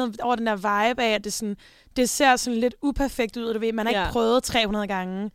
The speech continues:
Speaker 2: Nej.
Speaker 1: Der er bare blevet taget et billede af dig, og du ser bare skarp
Speaker 2: Fucking
Speaker 1: ud,
Speaker 2: dejlig ud.
Speaker 1: og sådan, ja.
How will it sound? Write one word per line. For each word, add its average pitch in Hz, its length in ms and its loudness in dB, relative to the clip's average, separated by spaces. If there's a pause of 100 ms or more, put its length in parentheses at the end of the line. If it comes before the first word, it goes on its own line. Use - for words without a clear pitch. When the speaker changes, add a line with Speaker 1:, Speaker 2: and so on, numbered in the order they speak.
Speaker 2:
Nej. 208 240 -4
Speaker 1:
Der 240 80 0
er 233 40 6
bare 233 100 4
blevet 233 120 -2
taget 240 240 -2
et 254 140 -2
billede 208 360 -6
af 190 140 -4
dig, 190 240 -6
og 180 60 -8
du 196 80 -6
ser 185 180 -8
bare 185 400 -8 (200)
skarp 202 400 -4
Speaker 2:
Fucking 190 160 -6
Speaker 1:
ud, 190 60 -4
Speaker 2:
dejlig 180 240 -8
ud. 175 60 -10
Speaker 1:
og 170 100 -8
sådan, 180 320 -12
ja. 185 180 -8